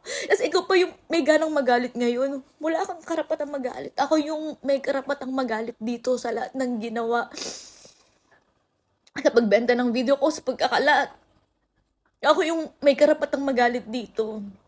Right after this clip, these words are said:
Ako yung biktima, hindi ikaw. Sana, sana nga napapanood to ng nanay mo eh, tsaka ng lola mo. Para mapagsabihan ka naman nila kahit papaano dyan sa ginagawa mo. Uulitin ko. Saan ka nang galing?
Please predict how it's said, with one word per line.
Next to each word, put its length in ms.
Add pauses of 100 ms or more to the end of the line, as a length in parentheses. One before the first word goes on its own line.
(180)
Ako 240
yung 240
biktima, 400
hindi 440
ikaw. 440 (1120)
Sana, 480
sana 240
nga 120
napapanood 480
to 80
ng 160
nanay 360
mo 160
eh, 80
tsaka 240
ng 160
lola 280
mo. 240 (1000)
Para 200
mapagsabihan 600
ka 160
naman 200
nila 200
kahit 240
papaano 440
dyan 160
sa 80
ginagawa 680
mo. 200 (360)
Uulitin 640
ko. 200 (1080)
Saan 320
ka 80
nang 240
galing? 640